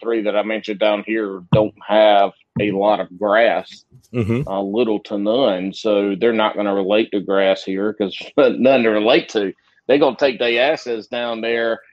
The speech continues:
Speaker 1: close to the channel <clears throat> on points, um, or ledges where, where
Speaker 2: Mm-hmm.
Speaker 1: you have drops that they can move up and down in during the summertime. Uh, and, and they'll corral,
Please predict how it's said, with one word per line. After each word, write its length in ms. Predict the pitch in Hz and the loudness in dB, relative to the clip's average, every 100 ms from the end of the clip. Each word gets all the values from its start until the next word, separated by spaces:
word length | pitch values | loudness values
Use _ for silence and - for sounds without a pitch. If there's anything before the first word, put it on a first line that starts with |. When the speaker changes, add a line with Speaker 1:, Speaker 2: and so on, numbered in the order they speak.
| _ _ _ | _ _ _
Speaker 1:
close 260 | - 151 143 | 0 0 2
to 100 | 139 | -2
the 100 | 110 | -4
channel 600 | 107 147 156 139 117 - _ - - - - _ - | -4 -2 0 0 -2 -4 _ -14 -12 -14 -18 _ -10
<clears throat> 680 | 247 196 - _ _ _ | -8 -8 -12 _ _ _
on 240 | - 127 101 | 0 0 0
points, 760 | 147 175 143 107 - - - - | 0 2 0 -4 -16 -20 -20 -6
um, 520 | 117 117 110 107 101 _ _ _ _ _ _ _ _ | -2 0 0 -2 -6 _ _ _ _ _ _ _ _
or 180 | - 110 | -6 -4
ledges 640 | 113 131 170 110 110 113 104 | 2 2 2 0 -4 -6 -6
where, 380 | 113 120 117 | -4 -2 -2
where 100 | 135 | 0
Speaker 2:
Mm-hmm. 100 | 117 | 0
Speaker 1:
you 120 | 113 113 | 0 -2
have 460 | 135 131 120 107 - - _ _ 110 | 0 2 2 0 -8 -20 _ _ -10
drops 540 | 98 127 147 - - | 2 4 4 2 -2
that 180 | 117 - | -4 0
they 140 | 135 | 0
can 240 | 139 113 113 | 0 0 2
move 300 | 131 123 107 | 2 2 2
up 260 | 135 143 | 0 0
and 160 | 110 104 | -4 -2
down 320 | 117 147 160 | 0 2 0
in 240 | 120 113 110 | 0 -2 0
during 220 | 110 104 | -2 -2
the 80 | 95 | -6
summertime. 800 | - 165 143 - 110 107 110 - _ _ _ _ | -2 -2 -2 -2 -4 -4 -6 -12 _ _ _ _
Uh, 280 | - 107 107 - | -2 0 0 0
and, 260 | 123 123 - | 0 0 0
and 160 | 131 131 | 0 2
they'll 120 | 208 | 2
corral, 800 | - 127 113 135 180 120 107 98 | 0 0 2 4 4 4 2 -4